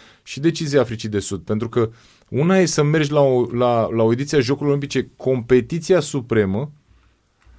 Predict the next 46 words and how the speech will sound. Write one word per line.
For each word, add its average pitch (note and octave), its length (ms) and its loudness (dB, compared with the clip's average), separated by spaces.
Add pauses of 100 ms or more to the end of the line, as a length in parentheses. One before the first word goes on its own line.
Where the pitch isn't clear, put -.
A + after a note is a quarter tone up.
(320)
și - 220 -4
să D3 200 4
pierzi E3+ 300 4
cu D#3 100 -4
douăzeci, D#3+ 420 2
treizeci D3+ 320 2
de D3 100 2
goluri D3 260 0
toate D3+ 420 0
meciurile. G#2 600 -4 (920)
Doamne G#3 260 4
ferește, G3 420 -2
sunt E3 260 -2
de E3+ 60 0
acord. C#3+ 300 -4
Și - 240 -6
România F3 480 -2
poate E3+ 240 -6
să - 60 -10
se F3 60 -2
afle E3 160 -4
în E3 60 -2
situația D#3+ 460 -6
aia D#3 80 -2
cu D3 180 -12
una, C#3+ 240 -4
două B2+ 240 -4
echipe. B2 340 -6 (360)
Dar A2+ 180 2
niciodată D3 580 0
nu C#3+ 60 0
o C#3 40 2
să C3 140 -2
mergi C#3 180 0
la C#3 80 6
treizeci C3+ 360 2
de A#2+ 100 2
goluri B2 340 4
cum A#2+ 160 -6
merge B2 340 0
Africa A#2+ 300 2
de A2+ 100 0
Sud. G#2+ 300 -6 (600)
Odată. B2 480 4 (280)
A A#2 120 0
doua, B2+ 400 4